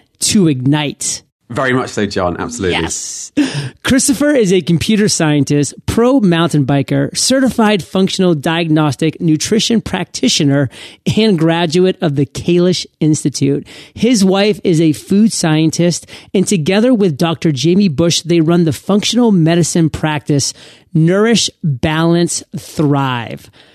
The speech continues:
Speaker 1: Fire Nation, I got through that on one take with a mouthful of words, as you can <laughs> see right there. And Christopher, I've given Fire Nation just a little insight. So share more about you personally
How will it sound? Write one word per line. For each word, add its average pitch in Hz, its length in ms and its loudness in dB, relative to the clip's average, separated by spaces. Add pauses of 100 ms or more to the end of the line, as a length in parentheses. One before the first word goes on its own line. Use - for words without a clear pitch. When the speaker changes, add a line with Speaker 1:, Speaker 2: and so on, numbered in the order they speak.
(240)
Speaker 1:
Fire 208 340 -2
Nation, 208 480 2
I 214 160 -2
got 226 180 0
through 220 240 2
that 202 360 0
on 160 300 0
one 175 240 2
take 170 500 0
with 160 260 0
a 156 140 2
mouthful 160 560 2
of 151 100 0
words, 147 400 0
as 135 80 0
you 151 80 0
can 143 180 2
<laughs> - 0 -
see - 460 -2
right 190 240 0
there. 165 280 0
And 156 120 0
Christopher, 151 640 0 (600)
I've 240 240 2
given 190 280 2
Fire 175 300 0
Nation 160 400 2
just 151 400 0 (240)
a 370 60 0
little 359 500 4
insight. 160 640 0
So 196 140 0
share 277 260 0
more 262 200 4
about 185 280 2
you 151 600 0
personally 143 680 -2